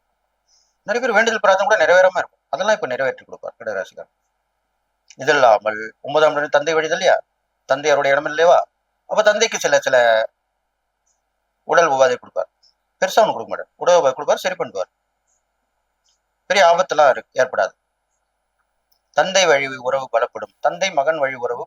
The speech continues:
பலப்படும். அது இல்லாமல் தந்தை வழியால் நன்மை கிடைக்கும். பூர்வீக சொத்து பிரச்சனை தான் அது கைக்கு வந்துரும். இல்லைன்னா தந்தையார் என்ன பண்ணுவாரு, ஆஹ், மகன் மகள் கஷ்டப்படுறதை பார்த்துட்டு அவங்களுக்கு செய்யக்கூடிய அளவுல செஞ்சு-, செஞ்சுடுவார்.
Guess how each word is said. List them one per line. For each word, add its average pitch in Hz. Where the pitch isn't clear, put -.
பலப்படும். 110
அது 165
இல்லாமல் 113
தந்தை 185
வழியால் 123
நன்மை 151
கிடைக்கும். -
பூர்வீக 170
சொத்து 127
பிரச்சனை 135
தான் 151
அது 113
கைக்கு 120
வந்துரும். 104
இல்லைன்னா 170
தந்தையார் 160
என்ன 143
பண்ணுவாரு, 131
ஆஹ், 120
மகன் 139
மகள் 123
கஷ்டப்படுறதை 113
பார்த்துட்டு 110
அவங்களுக்கு 135
செய்யக்கூடிய 127
அளவுல 135
செஞ்சு-, 117
செஞ்சுடுவார். 110